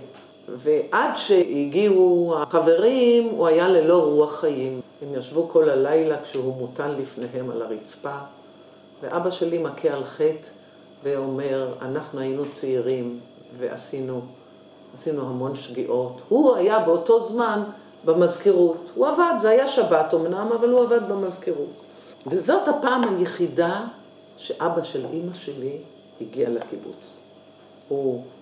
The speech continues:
היה נגד ההליכה לקיבוץ, הוא היה איש מאוד דתי, אבל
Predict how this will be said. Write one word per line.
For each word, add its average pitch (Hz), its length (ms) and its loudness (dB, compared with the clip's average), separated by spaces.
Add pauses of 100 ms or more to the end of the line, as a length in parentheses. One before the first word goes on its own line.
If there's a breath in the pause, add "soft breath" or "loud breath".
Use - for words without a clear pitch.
(560)
היה 127 300 2
נגד 160 540 4 (540)
ההליכה 117 320 -2
לקיבוץ, 120 560 2
הוא 147 80 4
היה 135 160 0
איש - 240 -4
מאוד 135 320 -2
דתי, 254 520 -2 (640 loud breath)
אבל 127 420 -4